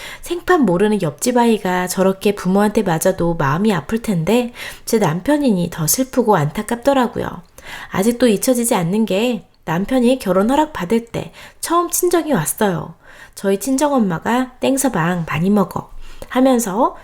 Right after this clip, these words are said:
생선을 발라 남편 밥 위에 올려두었는데 남편이 그대로 정말 눈물 뚝뚝 흘리면서 머리털 나고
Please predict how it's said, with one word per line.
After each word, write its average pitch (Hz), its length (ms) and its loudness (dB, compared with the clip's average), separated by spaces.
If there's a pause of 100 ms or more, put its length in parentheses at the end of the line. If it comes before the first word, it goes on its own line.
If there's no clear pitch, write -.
생선을 339 460 0
발라 180 400 2
남편 180 380 0
밥 180 240 -4
위에 175 180 4
올려두었는데 202 960 2 (480)
남편이 254 420 0
그대로 196 400 2
정말 180 480 0
눈물 196 260 0
뚝뚝 294 380 -4
흘리면서 247 720 2 (320)
머리털 233 440 4
나고 233 520 0